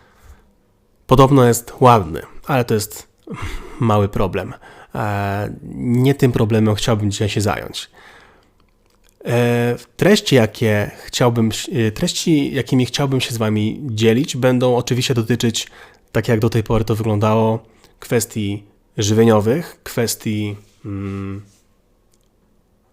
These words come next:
stricte psychologii, no i oczywiście w najlepszym wypadku, a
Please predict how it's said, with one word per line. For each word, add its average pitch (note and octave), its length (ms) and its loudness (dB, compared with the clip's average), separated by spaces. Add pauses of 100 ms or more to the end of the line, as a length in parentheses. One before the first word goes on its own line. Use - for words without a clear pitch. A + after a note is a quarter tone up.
(100)
stricte A#2 520 -6
psychologii, A#2+ 840 -2 (640)
no E3 80 0
i E3+ 40 2
oczywiście F#3 500 -2
w E3 60 -2
najlepszym D#3 440 2
wypadku, C3 800 -2
a A2+ 300 -2